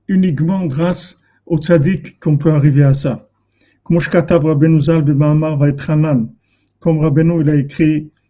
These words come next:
dans le, le, l'écoute Moran, dans la deuxième partie, dans la Torah soixante-dix-huit, Shekol Apshutim Sechim Ish Pashut Gadol Meod, que tous les gens simples, ils ont besoin d'un, d'un, d'un grand homme simple, d'un homme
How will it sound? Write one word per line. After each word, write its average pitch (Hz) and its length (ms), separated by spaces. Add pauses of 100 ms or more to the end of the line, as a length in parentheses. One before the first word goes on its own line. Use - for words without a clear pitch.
(140)
dans 151 360
le, 143 640
le, 160 280
l'écoute 139 320
Moran, 156 540 (600)
dans 151 120
la 147 100
deuxième 151 360
partie, 151 340
dans 151 120
la 143 100
Torah 143 240
soixante-dix-huit, 143 880 (380)
Shekol 185 420
Apshutim 180 540
Sechim 170 480
Ish 175 220
Pashut 170 360
Gadol 165 360
Meod, 160 480 (680)
que 160 100
tous 208 180
les 190 120
gens 180 180
simples, 202 540 (560)
ils 151 160
ont 170 80
besoin 175 420
d'un, 165 460
d'un, 147 580
d'un 156 280
grand 156 380
homme 175 180
simple, 165 560
d'un 156 240
homme 170 280